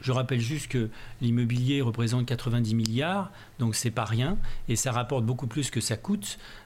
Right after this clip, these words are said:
Donc quelque part, produire des logements, ça donne du travail à beaucoup d'entrepreneurs, et ça crée de la richesse pour notre pays,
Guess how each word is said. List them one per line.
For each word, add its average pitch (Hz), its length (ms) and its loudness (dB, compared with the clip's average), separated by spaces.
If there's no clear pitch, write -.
Donc 123 180 2
quelque 127 260 0
part, 139 360 -2
produire 147 380 0
des 135 100 2
logements, 135 480 2
ça 117 140 -2
donne 110 260 2
du 107 200 -2
travail 123 540 -2
à 117 60 -4
beaucoup 113 300 -4
d'entrepreneurs, 120 840 0
et 123 60 2
ça 123 160 0
crée 131 200 0
de 117 60 2
la 120 100 2
richesse 127 440 0
pour 117 120 -2
notre 113 240 0
pays, 151 460 2